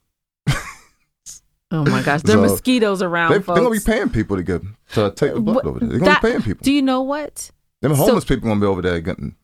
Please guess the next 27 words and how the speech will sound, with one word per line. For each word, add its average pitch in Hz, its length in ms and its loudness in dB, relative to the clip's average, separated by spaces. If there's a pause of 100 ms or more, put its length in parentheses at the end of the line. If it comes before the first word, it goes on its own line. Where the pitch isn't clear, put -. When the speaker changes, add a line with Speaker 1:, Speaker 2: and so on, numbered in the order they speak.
(120)
Speaker 1:
getting 104 160 2
Speaker 2:
and 208 80 4
Speaker 1:
their 202 40 6
Speaker 2:
that's 220 120 4
Speaker 1:
blood 254 120 2
Speaker 2:
the, 240 60 2
Speaker 1:
taken. 190 180 0
Speaker 2:
exactly 196 480 0
the 196 120 -2
point 196 320 -2
that 180 100 0
I'm 175 120 -2
trying 165 340 -2
to 185 140 -4
make. - 360 -6 (460)
A 180 100 2
lot 180 240 0
of 208 80 -6
times, 208 320 -4
these 190 160 -6
blood 175 340 -2
donation 175 600 -2
centers, 160 560 -4 (400)
it's 190 120 0
supplementary 180 1000 0
Speaker 1:
Mm-hmm. 160 240 0
Speaker 2:
income, 160 420 0